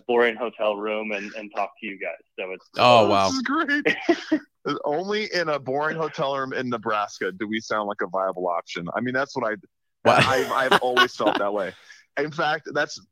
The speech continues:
Speaker 1: Yeah.
Speaker 3: Beth and I, like, that's what
Speaker 2: Well
Speaker 3: we can be boiled down to. Slightly better
Speaker 1: Not,
Speaker 3: than
Speaker 1: not
Speaker 3: a
Speaker 1: how I
Speaker 3: boring
Speaker 1: meant it.
Speaker 3: hotel room. No, I know, I know. I just, that's, I think that's,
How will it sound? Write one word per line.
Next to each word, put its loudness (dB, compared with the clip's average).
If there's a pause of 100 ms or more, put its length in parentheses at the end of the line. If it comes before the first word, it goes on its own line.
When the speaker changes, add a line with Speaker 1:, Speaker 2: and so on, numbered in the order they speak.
(260)
Speaker 1:
Yeah. 4
Speaker 3:
Beth 8
and 2
I, 2
like, -2
that's -2
what 4
Speaker 2:
Well 12
Speaker 3:
we 8
can 2
be -2
boiled -2
down -2
to. -4 (200)
Slightly -2
better 0
Speaker 1:
Not, 4
Speaker 3:
than -6
Speaker 1:
not 8
Speaker 3:
a -10
Speaker 1:
how 2
I 0
Speaker 3:
boring -2
Speaker 1:
meant -4
it. -6
Speaker 3:
hotel 0
room. -2 (140)
No, 0
I 0
know, 0
I 0
know. -2
I 0
just, -14
that's, -4
I -2
think -4
that's, -4